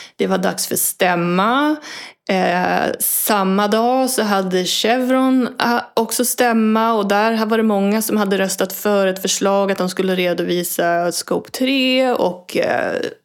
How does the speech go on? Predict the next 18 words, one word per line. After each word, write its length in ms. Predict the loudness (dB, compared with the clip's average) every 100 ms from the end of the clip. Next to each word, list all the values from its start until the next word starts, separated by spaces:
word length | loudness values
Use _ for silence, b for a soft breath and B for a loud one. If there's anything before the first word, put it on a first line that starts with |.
| -2
ja, 480 | 0 2 2 0 0 -2 -4 -6 -6 -8 -18 -20 -20 _ -20 _ -12 -12 _
det 80 | -6
var 120 | 0
mycket 260 | 0 0 0
i 80 | 0
luften 360 | 0 0 0
samtidigt. 560 | 0 0 0 0 -2 -4 B B B B B _ -8
Stämman 420 | -2 0 2 2
startade. 720 | 2 2 2 2 2 2 2 -2 B B _ -4
Efter 220 | -2 -2
fyrtio 340 | 0 0 2
minuter 580 | 2 2 0 0 0 0
så 140 | -2
tog, 540 | -2 0 2 2 0 0
eh, 400 | 0 2 2 0
ExxonMobil 680 | 0 -2 0 0 0 0 0
en 260 | -2 -2 -6 -4
paus, 520 | 0 0 0 -4 -6